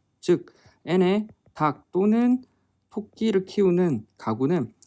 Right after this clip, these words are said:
닭 합집합 토끼의 전체 집합의 개수라고. 이게 총 몇 가구래? 이백이십 가구지.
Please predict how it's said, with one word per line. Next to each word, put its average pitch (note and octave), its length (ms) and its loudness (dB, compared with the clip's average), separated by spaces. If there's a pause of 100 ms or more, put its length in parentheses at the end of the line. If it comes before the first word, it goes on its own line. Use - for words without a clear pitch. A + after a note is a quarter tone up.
(200)
닭 E3 340 -6
합집합 - 720 -6
토끼의 - 1500 -6 (160)
전체 G3+ 380 0
집합의 C3+ 600 -2
개수라고. B2 560 -6 (420)
이게 G#3 240 0
총 G3+ 220 -2
몇 - 240 -4
가구래? F3 500 -2
이백이십 A2 640 -2
가구지. A#2+ 420 -10